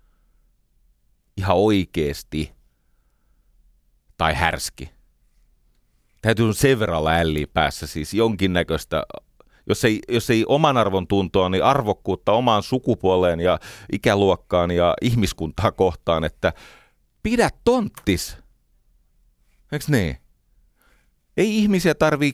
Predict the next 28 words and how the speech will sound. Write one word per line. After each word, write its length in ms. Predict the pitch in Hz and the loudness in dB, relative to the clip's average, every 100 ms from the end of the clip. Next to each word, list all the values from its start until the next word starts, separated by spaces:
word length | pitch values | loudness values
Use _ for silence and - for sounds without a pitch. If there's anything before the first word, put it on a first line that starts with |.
| - | 0
kauhean 380 | 180 165 139 107 | 2 2 2 2
montaa 320 | 98 - 90 | 0 0 0
kertaa 320 | 95 - 92 | 0 0 2
opettaa, 680 | 98 101 80 - - 78 78 | 2 2 -2 -4 -2 0 0
että 200 | - 90 | -4 -4
tä-, 260 | 117 113 - | 0 0 0
tässä 200 | 151 - | -2 -2
on 60 | 95 | 0
raja, 300 | 101 135 226 _ _ _ - | 2 2 -2 _ _ _ -4
älä 180 | 139 123 | 0 0
astu 280 | - 101 | 0 -6
yli. 140 | 82 80 _ _ _ _ _ _ _ _ _ _ _ | -6 -8 _ _ _ _ _ _ _ _ _ _ _
Sinua 400 | - 156 220 143 | -2 2 2 2
kohdellaan 580 | 151 151 127 110 101 101 | 2 4 4 4 2 0
niin 120 | 110 | -2
kuin 120 | 101 | 0
sä 100 | 98 | 2
opetat 380 | 104 101 90 107 | 2 2 0 0
muita 300 | 123 127 87 | 2 2 0
ihmisiä 360 | 82 78 85 | -2 -4 -4
kohtelemaan 580 | - 90 82 80 80 76 | -2 -2 -2 -4 -2 0
itseäsi 500 | 95 - 82 65 76 | -2 -2 -4 -4 -4
oman 260 | 85 110 87 | -2 0 0
arvon 280 | 73 67 62 | -2 -6 -10
tuntosi 400 | 71 - - 57 | -12 -12 -14 -14
mitassa. 480 | 60 - - - _ _ _ _ _ _ _ _ _ _ _ _ _ _ _ _ _ | -14 -16 -20 -20 _ _ _ _ _ _ _ _ _ _ _ _ _ _ _ _ _
Eiks 180 | 60 - | -18 -16
niin? 140 | - | -20